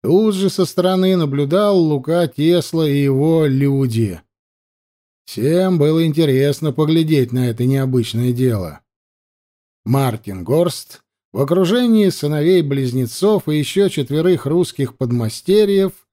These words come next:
священнодействовал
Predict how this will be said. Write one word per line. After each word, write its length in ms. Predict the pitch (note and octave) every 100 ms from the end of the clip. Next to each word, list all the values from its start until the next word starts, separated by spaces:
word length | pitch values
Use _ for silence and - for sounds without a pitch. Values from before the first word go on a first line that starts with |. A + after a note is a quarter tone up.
| _ _ _ -
священнодействовал 1900 | - G2 A#2+ A#2 - B2+ A#2+ A2 G2+ A#2 G3+ G3+ - F3 F3+ F#3 F#3 F3